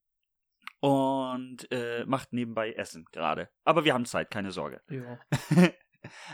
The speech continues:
Speaker 1: Ähm, aber wir haben den Tag heute, also wir haben das natürlich nur wegen des Tag-, de-, Tags der Deutschen Einheit so gemacht. Ähm, wir waren heute in der Sauna.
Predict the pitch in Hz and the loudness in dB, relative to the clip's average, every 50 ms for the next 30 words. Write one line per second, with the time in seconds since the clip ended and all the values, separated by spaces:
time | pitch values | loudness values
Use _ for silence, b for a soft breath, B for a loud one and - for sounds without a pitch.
0 | B _ - 139 139 131 127 131 135 135 123 - 160 180 175 180 175 175 165 151 | B _ 4 6 6 6 4 0 -4 -6 -2 -2 -2 0 2 2 2 2 2 2
1 | 220 240 220 208 190 185 175 170 - - 160 160 160 - - 156 151 147 147 147 | 0 0 0 0 -4 -4 -6 -6 -8 -8 -6 -6 -6 -4 -4 -6 -6 -4 -4 -6
2 | 143 - - 104 104 95 101 98 104 101 101 - - 95 - - 101 - 110 113 | -6 -4 -6 -8 -8 -10 -10 -10 -8 -10 -12 -10 -10 -12 -10 -12 -12 -6 -2 0
3 | 123 120 107 107 101 101 98 95 - - - 101 98 - _ 98 92 - _ _ | 0 2 2 0 -2 -2 -4 -8 -10 -8 -8 -8 -8 -8 _ -14 -14 -14 _ _
4 | - - 120 123 - - - 98 95 98 98 - - 73 92 120 127 127 123 - | -4 -2 -2 -2 -2 -6 -6 -4 -4 -4 -4 -6 -6 -4 -2 -2 -2 -4 -6 -8
5 | - - B B B B B B B 123 123 117 120 113 117 117 117 - - - | -10 -14 B B B B B B B -4 -2 0 0 0 0 0 -2 -6 -14 -20
6 | _ b b b b b b b b b _ - 113 107 101 98 95 95 95 92 | _ b b b b b b b b b _ -4 -2 -2 -2 -4 -4 -6 -8 -8
7 | 92 95 98 _ _ _ _ _ _ _ - 117 107 120 117 113 110 117 107 - | -10 -12 -16 _ _ _ _ _ _ _ -4 2 4 4 4 4 0 -2 -6 -6
8 | - 107 101 101 - - 98 95 90 - 87 87 90 80 62 64 - | -6 -6 -6 -6 -6 -6 -6 -8 -6 -4 -4 -6 -4 -8 -10 -12 -16